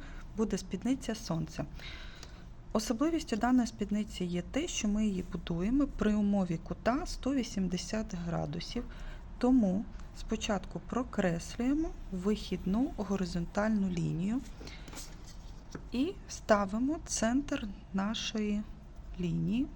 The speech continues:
вихідна точка О. Від точки О ми проводимо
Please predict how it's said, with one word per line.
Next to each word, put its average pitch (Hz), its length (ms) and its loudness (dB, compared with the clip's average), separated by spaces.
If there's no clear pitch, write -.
вихідна 196 560 0
точка 208 500 -4
О. 156 120 0
Від 220 180 -2
точки - 540 -2
О 170 240 0
ми 254 240 4
проводимо 214 640 2